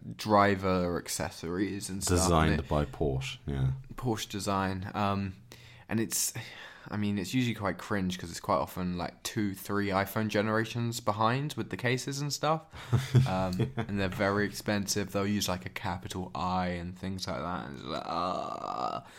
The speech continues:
Speaker 1: Um, but yeah, I mean, I, I'd imagine if you walk into a McLaren showroom that they've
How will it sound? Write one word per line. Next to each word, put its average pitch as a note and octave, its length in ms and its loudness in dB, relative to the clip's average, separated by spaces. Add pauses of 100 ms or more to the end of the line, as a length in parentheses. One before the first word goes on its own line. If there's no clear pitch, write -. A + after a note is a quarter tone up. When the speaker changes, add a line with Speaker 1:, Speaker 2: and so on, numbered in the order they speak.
(480)
Speaker 1:
Um, F#2 500 0 (840)
but A#2 160 4
yeah, A2+ 360 10
I G2 80 4
mean, G2+ 220 0
I, G#2 160 4 (120)
I'd B2+ 100 4
imagine A#2 400 6
if F#2 160 -4
you F2+ 100 2
walk F#2 260 0
into E2+ 200 -4
a - 20 -6
McLaren D2 540 -4
showroom C2+ 680 -4
that - 180 -8
they've - 180 -8